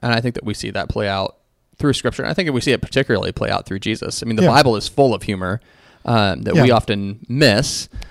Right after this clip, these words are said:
Speaker 2: Sure.
Speaker 1: Uh, we'll get into a little bit of why we miss it, but we, we often miss the humor. But it's full of it. It's, uh, throughout it, or throughout the Scriptures. And so I, I think God likes a good laugh.
Speaker 2: Yeah, I agree. I think that, um,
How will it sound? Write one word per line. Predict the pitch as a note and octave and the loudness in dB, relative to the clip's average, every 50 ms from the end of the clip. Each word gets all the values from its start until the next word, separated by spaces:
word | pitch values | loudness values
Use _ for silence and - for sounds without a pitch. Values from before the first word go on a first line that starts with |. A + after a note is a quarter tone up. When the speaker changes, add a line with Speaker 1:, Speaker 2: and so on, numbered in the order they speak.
| - - | -6 0
Speaker 2:
Sure. | - A#2+ | 2 2
Speaker 1:
Uh, | A2+ A2 | 4 6
we'll | B2 B2+ | 6 6
get | B2 B2 | 6 6
into | A#2 G#2+ A2+ A2+ | 4 4 2 2
a | G#2+ | 2
little | G#2 G#2 G2 | 2 2 2
bit | G2+ | 0
of | G2 F#2 F#2+ | -2 -2 0
why | F#2+ G#2 A2 A2+ | 0 2 2 2
we | A2 G2 | 2 0
miss | G2+ G2 G2 - | -2 -4 -6 -6
it, | - - | -4 -2
but | A#2 A2+ G#2 | -2 0 0
we, | A2 A2 A2 | 0 0 -2
we | - - A2 G#2 | -2 -2 -2 -2
often | G2+ G#2 - A2 G2 G2 | -2 -2 -4 -4 -4 -2
miss | G#2+ B2+ - | -4 -4 -4
the | - - | -6 -8
humor. | - F#2 G2 G2 | -6 -6 -6 -4
But | G2 G#2 A2 | -2 -2 -2
it's | C3 - - - - _ _ _ _ | -2 -4 -8 -10 -18 _ _ _ _
full | - - B2+ C3 | 2 4 4 4
of | G#2 - | 4 2
it. | - - | -2 -10
It's, | - - - - - - | -10 -12 -12 -12 -10 -6
uh, | - A2 G2+ G2+ - | -4 -4 -4 -6 -6
throughout | - G#2+ G2+ G2+ G2+ | -6 -6 -4 -4 -6
it, | - - | -6 -6
or | G#2 G2+ G2 | -6 -8 -6
throughout | - A2 A2+ A#2 | -4 -4 -4 -4
the | - - | -6 -8
Scriptures. | - - - - - - - - - _ _ _ _ _ _ _ - - _ - - | -10 -10 -12 -10 -12 -14 -14 -14 -18 _ _ _ _ _ _ _ -20 -20 _ -8 -2
And | B2+ | 2
so | - D3+ | 4 6
I, | D#3 D#3+ D#3+ - | 6 6 4 4
I | C3 C3+ | 4 4
think | C#3+ - A2+ G#2+ - | 4 2 -4 -6 -6
God | G#2+ - - E2 - - - - _ _ _ _ _ - | -6 -6 -6 -8 -10 -14 -20 -20 _ _ _ _ _ -12
likes | - - - - | -10 -10 -8 -6
a | C3 | -6
good | A#2+ B2 B2 | -4 -4 -2
laugh. | C#3 F3+ G3 - - - _ _ _ _ _ _ - - _ _ _ _ _ _ _ _ _ _ _ _ _ _ _ - - - _ _ - | -4 -4 -4 -6 -10 -14 _ _ _ _ _ _ -20 -20 _ _ _ _ _ _ _ _ _ _ _ _ _ _ _ -20 -20 -20 _ _ 2
Speaker 2:
Yeah, | G3 - - - _ - | 4 4 4 0 _ -8
I | F3+ F3+ G3+ A3 A3 A3+ A3+ A3+ A3 A3 A3+ A3 - _ _ _ _ _ _ - | -6 -2 0 2 2 2 2 2 0 -2 -4 -6 -8 _ _ _ _ _ _ -2
agree. | D#3+ D3+ C3 C#3 A2+ F2+ - - _ _ _ _ _ _ _ _ _ _ _ _ _ - | 0 0 0 -2 -4 -8 -10 -14 _ _ _ _ _ _ _ _ _ _ _ _ _ -4
I | D#3 D3+ D#3 D#3 D#3 D#3+ E3 E3 E3 F3+ F3+ _ _ | 0 2 2 4 4 4 2 2 2 0 -2 _ _
think | - E3 C#3+ C#3 C#3 C#3 - | 2 2 2 2 -2 -4 -4
that, | - C3 A2 G#2 | -4 -2 -2 -4
um, | A2 G#2+ G#2+ G#2+ G#2+ G#2 A2+ | -4 -6 -6 -8 -8 -10 -12